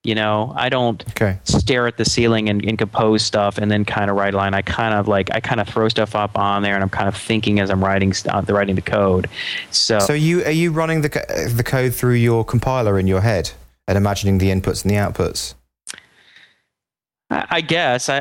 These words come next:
Speaker 1: I don't really know. I mean, it's kinda like, I, it's kinda like if you were sitting on the piece of paper and a pen and you're kinda sketching things out, except I just sketch it on, I, I sketch things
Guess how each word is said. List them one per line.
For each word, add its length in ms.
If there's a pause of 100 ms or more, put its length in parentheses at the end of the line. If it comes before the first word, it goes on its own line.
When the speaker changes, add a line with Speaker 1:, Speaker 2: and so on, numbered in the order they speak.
Speaker 1:
I 60
don't 80
really 180
know. 280
I 40
mean, 120
it's 100
kinda 220
like, 300
I, 120
it's 140
kinda 140
like 120
if 140
you 80
were 20
sitting 220
on 160
the 80
piece 260
of 60
paper 240
and 80
a 20
pen 160
and 100
you're 120
kinda 160
sketching 340
things 220
out, 260
except 300
I 100
just 220
sketch 260
it 100
on, 420
I, 260
I 60
sketch 400
things 460